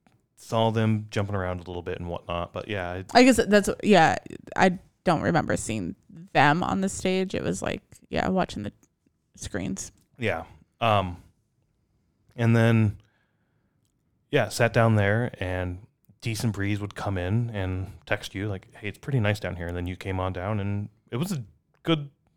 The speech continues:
Speaker 1: section to watch the rest of the show from,
Speaker 2: Yeah.
Speaker 1: for sure. But yeah, that breeze or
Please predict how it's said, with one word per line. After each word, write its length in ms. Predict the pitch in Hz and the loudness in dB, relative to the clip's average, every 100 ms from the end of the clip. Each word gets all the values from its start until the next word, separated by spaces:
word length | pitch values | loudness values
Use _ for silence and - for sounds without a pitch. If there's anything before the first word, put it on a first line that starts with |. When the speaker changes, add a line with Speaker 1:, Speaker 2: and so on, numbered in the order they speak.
| _ | _
Speaker 1:
section 400 | - 131 120 104 | -6 -4 -2 -2
to 60 | 92 | -2
watch 280 | 90 101 - | -2 -4 -4
the 60 | |
rest 180 | 92 - | -6 -6
of 60 | 101 | -10
the 60 | - | -8
show 220 | - 110 | -4 -6
from, 340 | - - 127 - _ | -6 -12 -12 -12 _
Speaker 2:
Yeah. 140 | - 190 | -4 -4
Speaker 1:
for 80 | - | -4
sure. 240 | - 107 - _ _ _ _ _ _ _ _ | -6 -10 -14 _ _ _ _ _ _ _ _
But 220 | 104 101 - | -8 -8 -8
yeah, 160 | 107 92 | -6 -4
that 180 | 95 - | -4 -6
breeze 600 | 92 92 87 85 - - | -10 -8 -8 -10 -12 -2
or 300 | 104 95 | 0 -2